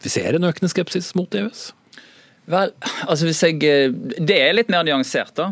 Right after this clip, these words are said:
Speaker 2: For eksempel så den kom s-, etter alle solemerker, eh, neste lederen i Fremskrittspartiet, Sylvi Listhaug, har jo også sagt at hun mener E U S-avtalen bør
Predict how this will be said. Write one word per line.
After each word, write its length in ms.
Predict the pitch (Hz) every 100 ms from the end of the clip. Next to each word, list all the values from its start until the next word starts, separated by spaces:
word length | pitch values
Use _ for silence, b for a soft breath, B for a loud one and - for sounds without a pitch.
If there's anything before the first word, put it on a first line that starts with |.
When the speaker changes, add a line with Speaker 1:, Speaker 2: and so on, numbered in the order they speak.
| 160
Speaker 2:
For 140 | 139
eksempel 340 | 135 143 123 107
så 380 | - 120 110 117
den 420 | 113 113 110 113 - _ -
kom 240 | 123 117 117
s-, 180 | - - -
etter 220 | - - - -
alle 220 | 127 131
solemerker, 800 | - 110 107 98 - 104 98 101
eh, 160 | 98 98
neste 460 | 101 101 - 101
lederen 380 | 101 101 107 98
i 20 | 98
Fremskrittspartiet, 680 | - - 123 - - - 98
Sylvi 220 | - 104
Listhaug, 420 | 101 - - - -
har 80 |
jo 160 | - 65
også 180 | - -
sagt 220 | - -
at 80 | -
hun 80 | 117
mener 260 | 123 110
E 60 | 107
U 20 |
S-avtalen 800 | 110 - - _ 110 - 95 101 b b
bør 140 | -